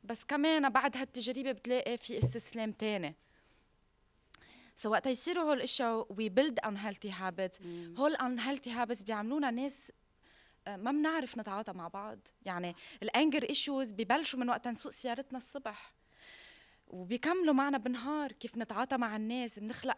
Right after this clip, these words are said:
Speaker 1: environments بالشغل منا صحية، منعيط على بعض بدل ما نحكي مع بعض، ننقل أمورنا الشخصية من بيتنا على ال work environments.
Speaker 2: بس هول كلهم بيجوا نسرين usually لأنه مثل ما قلت أنت، في history عنا، آه،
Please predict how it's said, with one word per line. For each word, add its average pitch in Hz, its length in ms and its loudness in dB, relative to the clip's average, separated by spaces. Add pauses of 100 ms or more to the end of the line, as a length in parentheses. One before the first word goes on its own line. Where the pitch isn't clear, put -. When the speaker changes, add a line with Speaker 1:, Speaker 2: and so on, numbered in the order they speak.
Speaker 1:
environments 220 560 -2
بالشغل 226 380 -4
منا 214 200 -6
صحية، 220 680 -2
منعيط 214 540 0
على 196 100 0
بعض 208 200 -2
بدل 180 240 -4
ما 180 80 -6
نحكي 196 260 -10
مع 170 140 -6
بعض، 165 280 -4 (520)
ننقل 240 440 2
أمورنا 247 380 0
الشخصية 254 560 -4
من 214 200 -6
بيتنا 226 380 -2
على 208 580 -2
ال 185 220 -6
work 214 280 -2
environments. 185 640 -4
Speaker 2:
بس 208 180 -4
هول 285 160 0
كلهم 294 320 -2
بيجوا 208 460 -4
نسرين 185 640 -6
usually 165 380 -8
لأنه 165 480 -8
مثل 226 220 -12
ما 202 140 -6
قلت - 220 -10
أنت، - 280 -10
في 208 280 -10
history 175 460 -10
عنا، 160 400 -10 (440)
آه، 156 500 -10